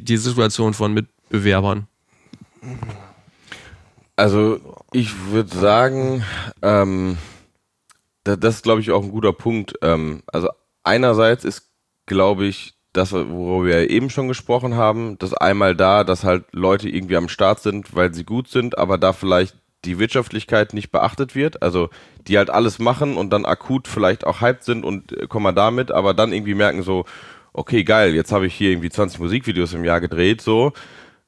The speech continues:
Speaker 2: Ja, aber fuck, jetzt, äh, muss ich ja auch noch Miete bezahlen und meine Krankenversicherung und hier und da. Das könnte vielleicht ein Punkt sein. Und der andere Punkt ist wahrscheinlich auch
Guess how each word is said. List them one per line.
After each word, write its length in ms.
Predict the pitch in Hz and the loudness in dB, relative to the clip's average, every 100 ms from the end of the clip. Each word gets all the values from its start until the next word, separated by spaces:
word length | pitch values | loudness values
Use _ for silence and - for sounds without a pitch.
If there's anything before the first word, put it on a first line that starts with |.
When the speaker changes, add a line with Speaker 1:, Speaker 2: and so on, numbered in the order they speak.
| _ _ _ | _ _ _
Speaker 2:
Ja, 260 | - 82 76 | -4 0 0
aber 180 | 76 71 | -2 -2
fuck, 340 | - 110 - | -2 -2 -2
jetzt, 320 | 73 78 - | -2 -2 -4
äh, 320 | - 71 73 76 | -2 2 2 0
muss 220 | 82 80 | -6 -2
ich 40 | |
ja 80 | 82 | -2
auch 60 | 69 | -2
noch 80 | |
Miete 240 | 71 110 95 | -2 -4 -2
bezahlen 420 | 82 - 78 76 | -4 0 2 2
und 320 | 52 71 - | -2 -8 -10
meine 200 | 71 69 | -6 -6
Krankenversicherung 760 | - 98 - 82 78 80 73 64 | -2 -4 -2 -2 -2 -4 -4 -4
und 120 | 65 | -4
hier 140 | 73 | -4
und 120 | 67 | -2
da. 260 | 73 82 120 - - - | 2 2 0 -4 -20 -10
Das 260 | - 92 - | 0 0 0
könnte 280 | - 120 117 | -2 0 0
vielleicht 300 | - 110 - | 2 2 2
ein 180 | 92 107 | -2 -2
Punkt 240 | 117 113 | -6 -4
sein. 360 | 107 104 113 - - | 0 2 0 -4 -2
Und 400 | 101 107 110 - - _ _ _ _ - | -2 -2 -6 -12 -18 _ _ _ _ 0
der 180 | 90 78 | 2 4
andere 240 | 117 117 | 2 0
Punkt 360 | - 123 120 - | -2 -4 -4 -6
ist 240 | 101 - | -8 -2
wahrscheinlich 680 | 101 98 98 98 98 101 - _ _ _ _ _ _ _ | -2 2 2 4 0 -2 -8 _ _ _ _ _ _ _
auch 520 | - 80 113 147 - | 0 2 2 0 -6